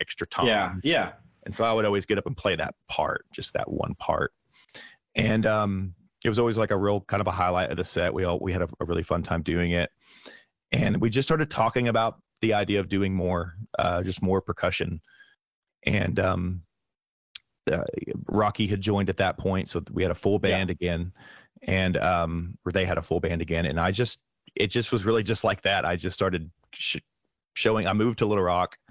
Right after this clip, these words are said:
Speaker 1: started coming to practices, um,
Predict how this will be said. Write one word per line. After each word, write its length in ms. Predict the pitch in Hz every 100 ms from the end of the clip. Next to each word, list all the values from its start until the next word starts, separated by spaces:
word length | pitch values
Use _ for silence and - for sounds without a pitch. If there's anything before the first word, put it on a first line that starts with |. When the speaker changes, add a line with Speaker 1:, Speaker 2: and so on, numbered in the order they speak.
| - - - - _ _
Speaker 1:
started 240 | - 104
coming 240 | - 107 104
to 60 |
practices, 840 | - 104 87 98 - 95 95 92 -
um, 480 | 78 80 80 82 82